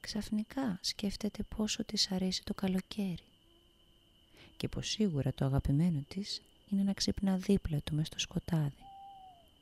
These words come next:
και να αφήνει τη νύχτα να ροκανίζει το μυαλό της απαλά,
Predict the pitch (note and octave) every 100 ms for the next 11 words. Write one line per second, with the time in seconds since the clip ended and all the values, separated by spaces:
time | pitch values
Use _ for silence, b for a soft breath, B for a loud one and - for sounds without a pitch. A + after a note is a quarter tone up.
0 | - _ - _ _ _ - D#3+ D#3 D3+
1 | - - G3+ G3+ - D#3 D3+ D#3+ - E3+
2 | E3 E3 - D#3 D3+ D#3 - D#3 D#3 D3+
3 | D3+ D3+ E3 - - - - D#3 D#3+ D#3